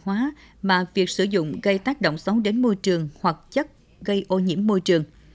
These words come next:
Mức thuế bảo vệ môi trường được xác định căn cứ vào mức độ gây tác động xấu đến môi trường.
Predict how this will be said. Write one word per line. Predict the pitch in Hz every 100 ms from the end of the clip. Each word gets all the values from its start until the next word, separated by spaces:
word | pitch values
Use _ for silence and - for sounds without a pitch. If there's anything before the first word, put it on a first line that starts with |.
| - - - - - _ -
Mức | 247 262
thuế | 247 247 311
bảo | 196 190
vệ | 180
môi | 180 208
trường | 202 185 170
được | 170
xác | - 285
định | 220 160
căn | 156 208 190
cứ | 196 262
vào | 185
mức | 196 277
độ | 196 156 156
gây | 196 190
tác | 185 190
động | 190 151
xấu | - 196 240
đến | 202 214
môi | 240 196
trường. | 208 170